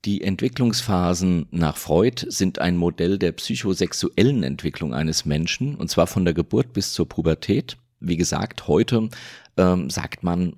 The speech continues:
oder hat man festgestellt, dass Entwicklung in allen Phasen des Lebens stattfindet. Aber selbstverständlich ist ein Kind, äh, sehr aufnahmebereit für alles Mögliche, was in seiner Umgebung so geschieht, weil es ja noch gar nicht weiß, was ist gut und was ist schlecht.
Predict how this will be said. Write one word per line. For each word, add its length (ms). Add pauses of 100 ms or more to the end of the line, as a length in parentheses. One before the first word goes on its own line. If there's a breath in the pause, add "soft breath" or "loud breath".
oder 200
hat 140
man 120
festgestellt, 960
dass 160
Entwicklung 680
in 300
allen 280
Phasen 380
des 160
Lebens 260
stattfindet. 560
Aber 160
selbstverständlich 760
ist 140
ein 160
Kind, 440 (600 loud breath)
äh, 320
sehr 440
aufnahmebereit 1300
für 400
alles 280
Mögliche, 500
was 180
in 120
seiner 300
Umgebung 520
so 180
geschieht, 560
weil 320
es 200
ja 120
noch 180
gar 180
nicht 220
weiß, 360
was 160
ist 160
gut 200
und 100
was 160
ist 120
schlecht. 420